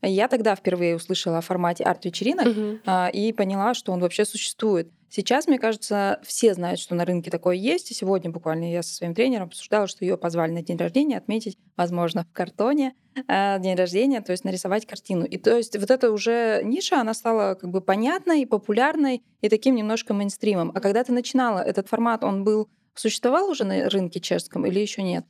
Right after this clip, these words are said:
Speaker 2: Да, а, было несколько конкурентов, таких достаточно лайтовых, не сильно раскрученных, а, когда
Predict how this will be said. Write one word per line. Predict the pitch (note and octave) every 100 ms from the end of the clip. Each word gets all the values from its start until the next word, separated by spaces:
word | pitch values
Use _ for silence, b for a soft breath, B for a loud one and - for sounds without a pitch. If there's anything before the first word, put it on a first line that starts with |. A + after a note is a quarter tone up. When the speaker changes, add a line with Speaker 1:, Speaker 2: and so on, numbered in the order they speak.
| _ G#3
Speaker 2:
Да, | G3+ F3 E3+
а, | F#3+ F3+ F3 F3 F3
было | F3+ G3+
несколько | F#3 F3 F3 E3+ E3+
конкурентов, | E3+ F3+ F#3+ B3 D#4+ B3+ -
таких | G3 G3 F3+
достаточно | E3+ F#3 E3+ E3+ - E3+ E3+
лайтовых, | E3+ E3+ G#3 C#4+ C4+ A3+
не | G3
сильно | - F#3 F3
раскрученных, | F3 - C#4 - B3+ A#3+ A#3 - F#3
а, | F3+ F3+
когда | E3+ F#3+ F3 F3+ F3+ F3